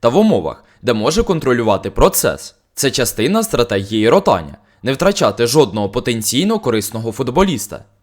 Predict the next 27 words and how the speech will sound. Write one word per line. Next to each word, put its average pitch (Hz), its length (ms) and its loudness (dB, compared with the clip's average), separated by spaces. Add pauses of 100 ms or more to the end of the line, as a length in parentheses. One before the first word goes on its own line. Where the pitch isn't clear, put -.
(220)
У 131 120 -4
клубі 147 400 0
також 127 360 -2
обговорюють 131 640 0
майбутнє 156 540 0
хорватського 127 640 0
захисника 117 640 -2
Матея 110 500 0
Матича, 120 500 0 (280)
якого 127 340 2
вже 117 200 0
активно 117 400 -2
пропонують 117 600 -2
в 139 80 -2
оренди 120 360 0
іншим 110 500 -6
клубам. 104 440 -4 (1400)
Шахтар 131 540 0
відкриває 135 540 2
двері 110 360 0
для 156 220 2
трансферу 180 540 0
голкіпера 117 640 -2
в 107 100 0
А 107 60 2
П 165 120 0
Л. 87 340 -2